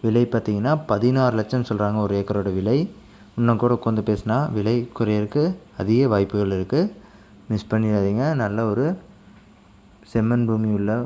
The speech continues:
ப்ராப்பர்ட்டிங்க. ஊரை ஒட்டுனாப்புலே அமைஞ்சிருக்கு. நல்ல விலை இன்னும் வர காலத்துல இன்னும் விலை எச்சாகிறதுக்கு அதிக வாய்ப்புகள் இருக்கு. தார் ரோடு பாருங்க, நல்லா ரோடு போட்டிருக்காங்க. ரோட்டு மேலேயே அமைஞ்சிருக்குங்க.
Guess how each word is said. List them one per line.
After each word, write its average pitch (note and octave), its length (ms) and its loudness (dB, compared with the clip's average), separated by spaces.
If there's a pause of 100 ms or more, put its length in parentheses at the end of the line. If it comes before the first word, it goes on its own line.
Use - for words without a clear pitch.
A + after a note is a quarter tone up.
ப்ராப்பர்ட்டிங்க. G2 720 -2 (1200)
ஊரை B2 260 2
ஒட்டுனாப்புலே A2+ 560 0
அமைஞ்சிருக்கு. A2+ 640 -2
நல்ல G#2+ 280 -2
விலை G#2 240 0 (180)
இன்னும் A2 440 0 (560)
வர G#2 180 2
காலத்துல G#2+ 520 0
இன்னும் A2+ 200 -2
விலை G#2 280 0
எச்சாகிறதுக்கு G2+ 500 -2
அதிக G2+ 220 0
வாய்ப்புகள் F#2+ 380 -2
இருக்கு. B2 300 -4
தார் G#2 280 0
ரோடு G#2 200 -2
பாருங்க, G2 460 -4 (500)
நல்லா G#2 220 0
ரோடு G2+ 240 0
போட்டிருக்காங்க. G2 540 -4 (580)
ரோட்டு G#2 420 -2
மேலேயே G#2+ 300 0
அமைஞ்சிருக்குங்க. F#2+ 640 -2